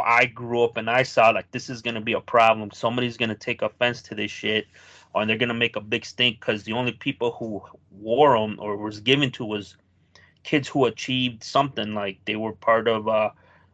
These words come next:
a valedictorian, uh, I can't even say that fucking word right, but in, in the other things to signify, signify, like,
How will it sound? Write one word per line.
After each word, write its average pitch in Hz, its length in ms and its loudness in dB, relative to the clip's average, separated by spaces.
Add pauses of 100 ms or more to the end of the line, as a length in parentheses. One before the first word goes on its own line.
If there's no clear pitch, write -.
(220)
a - 60 -6
valedictorian, 117 1000 2
uh, - 420 -6 (120)
I 110 80 -10
can't 123 140 -2
even 107 100 -4
say 113 200 0
that 113 120 0
fucking 104 300 -8
word 107 240 -4
right, 104 260 -6
but 98 180 -8 (640)
in, 107 400 2
in 98 300 -8
the 120 100 -2
other 143 260 8
things 123 400 -2
to 120 200 -6
signify, 120 520 -8 (160)
signify, 117 640 0
like, 107 260 -2